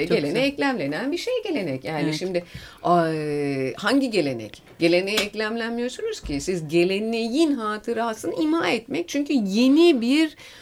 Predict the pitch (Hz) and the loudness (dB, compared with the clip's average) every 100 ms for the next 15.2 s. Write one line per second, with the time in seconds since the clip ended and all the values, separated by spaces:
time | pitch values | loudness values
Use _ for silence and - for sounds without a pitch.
0 | - - - 208 208 202 196 170 147 143 | -20 -16 -2 -2 0 -2 2 2 4 2
1 | 143 143 170 233 311 262 302 339 - - | 2 4 4 4 2 2 0 0 -4 0
2 | 185 175 160 - 240 320 294 285 269 269 | 4 6 4 2 4 4 2 -2 0 0
3 | 277 311 262 208 - 170 143 131 143 135 | 0 0 -2 -4 -4 -4 -4 -4 -6 0
4 | 139 170 151 113 113 151 143 151 180 180 | 4 4 4 -2 -6 0 0 2 0 -2
5 | - 156 160 160 180 302 294 185 151 147 | -2 2 2 2 0 2 4 2 0 -8
6 | 135 135 196 165 151 135 - - 262 262 | -6 -2 0 2 0 -4 -6 -2 0 4
7 | 233 202 160 143 180 170 170 131 120 107 | 2 2 -2 -2 0 4 4 4 2 -2
8 | 101 143 - 180 320 285 214 208 175 156 | -4 -6 2 4 4 2 -2 -2 -2 0
9 | 139 - - - 165 165 160 151 180 196 | 0 -2 -10 -8 -4 -2 -2 -2 -2 -2
10 | 269 269 262 262 262 254 240 240 240 240 | -2 0 0 -2 -4 -2 -2 -2 -4 -4
11 | 247 254 180 156 147 143 147 143 135 131 | -4 -4 -6 -6 -8 -8 -4 -4 -4 -4
12 | 135 131 131 131 131 131 131 131 147 139 | -4 -4 -6 -6 -8 -8 -8 -8 -2 -2
13 | 175 - 220 220 120 185 131 131 147 160 | -2 -6 -6 -4 -4 -4 -6 -4 -4 -4
14 | 214 202 196 202 220 175 139 135 131 131 | -6 -8 -8 -6 -4 -2 -2 -6 -6 -8
15 | - - | -10 -14